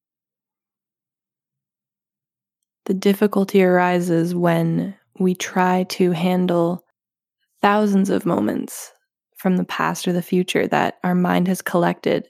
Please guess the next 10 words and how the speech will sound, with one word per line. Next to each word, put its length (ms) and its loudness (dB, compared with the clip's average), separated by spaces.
and 320 -2
demands 580 2
that 140 -2
we 120 2
deal 280 2
with. 300 -4
<laughs> 60 -16
And 160 2
we 120 6
can't. 480 0